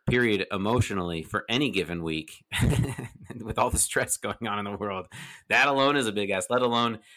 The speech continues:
make somebody feel special the entire week. Nah, I, I'm out on that, man. I, and I just, I did make the comparison one time that if you're, no joke, if you, like, the threshold has gotta be, like, twenty-six. If you're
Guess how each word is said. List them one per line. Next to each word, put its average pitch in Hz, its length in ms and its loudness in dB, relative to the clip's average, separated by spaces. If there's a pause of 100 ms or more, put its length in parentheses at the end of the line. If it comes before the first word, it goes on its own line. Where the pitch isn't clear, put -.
(140)
make 123 180 -2
somebody 123 600 4
feel 87 240 -2
special 90 520 -2
the 98 220 -4
entire 101 560 0
week. 135 340 -4
Nah, 98 140 -6
I, 82 500 -4
I'm 107 160 -2
out 98 160 0
on 82 140 -6
that, 85 240 -6
man. 80 220 -16 (580)
I, - 160 4
and 147 260 0
I 143 140 2
just, 285 320 -2 (640)
I 120 80 2
did 175 120 0
make 165 200 0
the - 60 -10
comparison 107 500 -4
one 110 100 -4
time 117 220 0
that 113 100 2
if 104 140 -2
you're, 147 480 2
no 120 180 0
joke, 104 380 2
if 110 100 -10
you, 147 220 -2
like, 120 200 0
the 131 60 -2
threshold 139 540 2
has 85 100 -8
gotta 90 240 2
be, 87 140 0
like, 82 240 -2
twenty-six. 87 800 -6 (340)
If 113 240 -6
you're 151 460 4